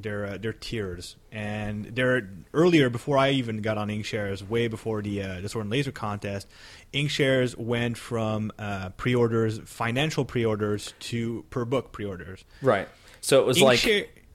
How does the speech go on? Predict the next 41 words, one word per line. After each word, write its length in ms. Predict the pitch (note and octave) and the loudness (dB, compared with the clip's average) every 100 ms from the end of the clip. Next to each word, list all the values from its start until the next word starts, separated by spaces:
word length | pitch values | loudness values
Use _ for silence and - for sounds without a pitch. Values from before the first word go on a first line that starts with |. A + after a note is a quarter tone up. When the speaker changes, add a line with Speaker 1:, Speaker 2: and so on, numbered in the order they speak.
| - - | -20 -2
Speaker 2:
I 120 | B2+ | 2
was 140 | A#2 G#2 | 2 2
just 140 | A#2 | 0
gonna 140 | C3+ A#2 | 2 4
say, 200 | A#2+ G#2 | 4 4
so 200 | A#2 A2 | 4 4
it's 100 | A2+ | 4
like 200 | A2 C3 | 2 2
you 80 | |
could 200 | B2 A2+ | 0 0
donate 460 | G2+ A#2 A2+ G#2+ - | 2 4 6 2 0
any 220 | A2+ A2+ | 0 2
amount 240 | G#2 G2 G2 | 4 2 0
of 80 | F#2 | 2
money 300 | G2+ G2 G2 | 0 0 -2
that 140 | G2 | -4
you 120 | G2+ | -4
wanted. 300 | G2 F2 E2+ | -6 -6 -6
Speaker 1:
Yes, 260 | D#3 C#3+ - | -4 -4 -6
exactly. 400 | G#2+ A2 F#2+ G#2+ | -8 -8 -8 -8
You 60 | G#2+ | -8
could 180 | A2+ | -6
donate 360 | A2+ B2+ B2 A#2+ | -2 0 0 -2
money 500 | A#2+ A#2+ B2 A#2 A#2 | -4 -4 -2 -2 -4
and 840 | G#2 G#2 G2+ G2+ G2+ G2+ F#2 - F#2+ | -6 -6 -4 -4 -4 -6 -8 -12 -12
you'd 220 | G#2 G#2+ | -10 -6
get 240 | A2+ G#2 A2 | -4 -6 -6
books 200 | G#2 - | -8 -8
from 180 | G#2 F#2 | -10 -10
that 240 | F2+ F2 | -10 -10
or 120 | F2 | -10
something. 400 | - F#2 F2+ E2+ | -12 -14 -12 -4
Speaker 2:
Right. 280 | G#2+ F#2+ G#2 - | -2 -2 -2 -10
Speaker 1:
I, 40 | |
I, 160 | G#2 A2+ | -10 -4
I 80 | B2+ | 0
didn't 200 | C#3+ C3+ | 2 0
see 260 | - - B2 | -2 -2 0
how 120 | B2 | 0
the 40 | |
model 420 | A#2 G#2 G#2+ G#2 | 0 0 0 -2